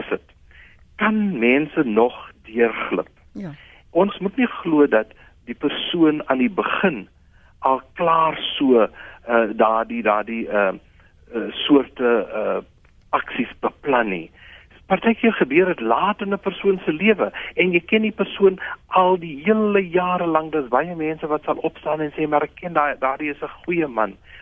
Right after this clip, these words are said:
Speaker 1: Hoe kan hy in sy laaste drie jaar, eh, van onderwys so iets aanvang?" En ons kan nie glo dat persone kan verander, maar hulle verander wel. So,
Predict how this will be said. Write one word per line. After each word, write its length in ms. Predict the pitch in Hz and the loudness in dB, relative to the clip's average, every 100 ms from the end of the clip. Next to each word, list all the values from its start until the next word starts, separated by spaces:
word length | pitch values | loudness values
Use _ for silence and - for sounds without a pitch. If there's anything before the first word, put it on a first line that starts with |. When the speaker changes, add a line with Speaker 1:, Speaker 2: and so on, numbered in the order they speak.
| - | -18
Speaker 1:
Hoe 120 | - | -14
kan 180 | - 190 | -2 0
hy 80 | 175 | 0
in 160 | 151 151 | -2 0
sy 140 | 147 | 2
laaste 540 | 110 127 151 - 151 113 | 4 2 0 -8 -14 -10
drie 280 | 113 131 | -8 -6
jaar, 360 | 117 110 117 120 - - - | -4 0 0 -2 -6 -12 -10
eh, 120 | - 120 | -6 -2
van 200 | 135 123 | -2 0
onderwys 580 | 147 139 107 117 113 - | 0 0 2 0 0 -4
so 120 | 143 | -4
iets 220 | - - | -4 -6
aanvang?" 480 | 123 120 117 107 95 - - - - | -4 -4 -4 -6 -6 -8 -20 -20 -14
En 280 | - 170 160 - _ | 0 2 2 -6 _
ons 220 | - 185 - | -2 -2 2
kan 160 | 214 | 2
nie 120 | 226 | 2
glo 580 | 214 - 208 196 127 156 | -4 -6 0 4 6 4
dat 240 | 165 147 - | 2 -2 -2
persone 440 | 156 - 139 156 | -8 0 2 2
kan 200 | 151 165 | 0 -2
verander, 440 | 160 - 214 196 131 | -2 -2 -2 -2 -2
maar 160 | 175 | 0
hulle 120 | 180 185 | 0 -2
verander 500 | 196 170 175 165 165 | 0 0 -2 -6 -2
wel. 300 | 208 135 - - - - | 0 0 -4 -16 -20 -18
So, 360 | - 190 185 | -2 2 2